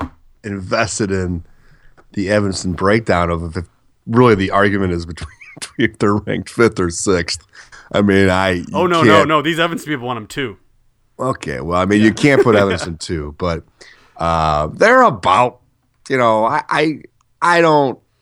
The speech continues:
Speaker 1: I know fans go into these rank-, I mean, they, they, they, they love them, and they're fun. Uh, but they aren't the Bible,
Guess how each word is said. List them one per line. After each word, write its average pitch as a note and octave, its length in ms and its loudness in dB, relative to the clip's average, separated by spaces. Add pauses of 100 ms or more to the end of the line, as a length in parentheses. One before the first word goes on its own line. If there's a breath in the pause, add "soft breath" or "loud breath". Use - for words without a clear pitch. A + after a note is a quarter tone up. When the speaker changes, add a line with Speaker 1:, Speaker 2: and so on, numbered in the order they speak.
(360)
Speaker 1:
I C3 120 -2
know C3 160 2
fans G#2+ 840 -4 (1300)
go G#2 340 0 (100)
into G2+ 280 -4
these F#2 220 -2
rank-, F#2 320 -2
I - 20 -6
mean, F2 180 -2
they, F2 160 2
they, E2+ 260 -2
they, E2+ 300 -2 (480)
they F2 140 -2
love F2 340 0
them, E2+ 340 2 (680 soft breath)
and F2+ 800 2
they're G#2+ 140 2
fun. E2+ 420 0 (920)
Uh, F#2+ 680 0 (360)
but A2+ 680 2 (520)
they A2 160 2
aren't C3+ 220 2
the G2+ 80 2
Bible, F2+ 640 -2